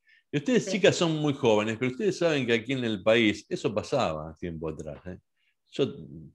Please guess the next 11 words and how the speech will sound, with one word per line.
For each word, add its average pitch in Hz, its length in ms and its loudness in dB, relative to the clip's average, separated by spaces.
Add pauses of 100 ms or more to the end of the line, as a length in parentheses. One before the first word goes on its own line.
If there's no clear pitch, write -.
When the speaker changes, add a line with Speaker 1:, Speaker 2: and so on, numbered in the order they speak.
(180)
Speaker 1:
probablemente 120 500 4
era 104 180 4
chico 101 340 -2
cuando 92 400 -2 (120)
recuerdo 92 600 0 (220)
fácilmente 92 680 -2
que, 80 220 -6 (420)
que - 120 -2
todas 110 280 2
esas 90 140 -6 (180)
costumbres 107 840 0